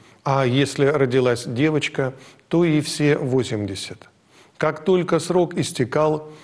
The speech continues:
мать должна была принести в храм очистительную жертву. В нее входила жертва всесожжения, годовалый ягненок и жертва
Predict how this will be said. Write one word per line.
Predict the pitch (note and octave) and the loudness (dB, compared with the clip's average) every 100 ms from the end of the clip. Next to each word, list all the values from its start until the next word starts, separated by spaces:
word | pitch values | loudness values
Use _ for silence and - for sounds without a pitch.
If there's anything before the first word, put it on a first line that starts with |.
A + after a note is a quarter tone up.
| - | -8
мать | C#3+ D#3+ F3+ F3+ | 0 0 0 0
должна | C#3+ D3+ B2+ C#3+ D3 | 2 2 2 2 2
была | C#3 C3+ C3 | 2 2 2
принести | B2+ B2 B2 A#2+ B2+ | 2 0 0 -2 -4
в | A#2+ | -2
храм | B2+ C#3 D3 C#3+ - - - | 0 0 0 -4 -10 -20 -8
очистительную | - C#3+ F3 E3+ F#3 E3 D3+ C3+ C3+ C3+ | -4 -2 -2 0 -2 0 0 0 2 2
жертву. | C3+ A2 G2+ - - - _ - - - | 0 0 -4 -10 -10 -12 _ -20 -20 -12
В | A2 B2 | -4 2
нее | C3+ C3+ C3 | 4 4 2
входила | - C#3 B2+ E3 D#3 D3 - - - | 0 -2 0 2 2 0 -8 -20 -8
жертва | G#2+ C3 D#3 D3+ C#3+ C#3+ - | 0 2 2 0 0 0 -2
всесожжения, | - C#3+ - C#3+ C#3+ C#3+ G2+ G2 A2+ - - - - - | -4 -4 0 0 2 2 0 -6 -14 -20 -20 -20 -18 -2
годовалый | C3 C3 B2+ C#3 C#3+ C3 A#2+ - - | 0 2 2 2 2 2 0 -6 -12
ягненок | B2+ A#2+ G#2 A2+ C#3+ D3+ C#3+ - - - - | -2 0 2 2 2 0 -2 -6 -18 -16 -2
и | E3+ E3+ E3+ | 2 2 0
жертва | B2 D3+ E3 E3+ D3 D3 D3 | 2 2 2 0 0 0 -2